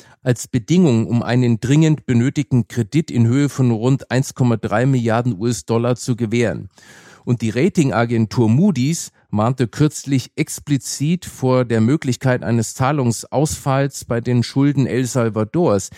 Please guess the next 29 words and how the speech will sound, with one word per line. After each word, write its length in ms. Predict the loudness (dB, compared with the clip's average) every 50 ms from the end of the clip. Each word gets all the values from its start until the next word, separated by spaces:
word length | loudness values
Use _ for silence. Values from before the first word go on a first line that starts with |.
| -20 -20 -14 -8
die 80 | -6 0
das 240 | 2 2 2 2 2
Land 200 | 0 0 0 0
bereits 520 | -2 -2 0 0 0 0 -2 -4 -6 -2
im 120 | 0 0
nächsten 360 | 2 0 -2 -4 -6 -4 0 0
Jahr 180 | 2 2 0
zurückzahlen 640 | -2 -4 -4 -2 -2 -2 -2 0 -2 0 0 0 0
muss. 300 | -2 -4 -6 -10 -12 -14 _ _ -20 -20 -20 -20 -20 -20 -20 -12 -6
Das 200 | -4 -4 -4 -2
kann 300 | 0 2 2 4 4 2 _ 0
durchaus 580 | 0 2 2 2 0 0 0 0 0 0 -2
zu 120 | -2 0 0
einem 200 | 2 2 0 -2
ernsten 500 | -2 -2 0 0 0 -2 -2 -2 -4 -2
Problem 480 | -2 -2 -4 -2 0 0 2 2 2 0
werden. 320 | 0 -2 -2 -4 -8 -10 -12 _ _
Stand 340 | -12 -6 -2 -2 -2 0 0
heute 300 | 2 2 2 2 0 -2
ist 340 | -2 -2 -4 -6 -6 -6 -4
El 180 | -2 0 0
Salvador 760 | 0 0 0 0 0 -2 -4 -4 -2 -2 0 2 2 0 0 -2 -8 -14 -8
aber 180 | -4 -2 0 0
noch 220 | 0 0 0 0
nicht 240 | 0 0 0 -2 -4
von 180 | -2 -2 -2
seiner 300 | 0 2 2 2 2 0
Strategie 600 | -2 -4 -4 -4 -4 -4 -6 -6 -4 -4 -4 -4
abgerückt. 760 | -4 -4 -6 -6 -6 -8 -8 -8 -8 -12 -14 -16 -20 -20 -20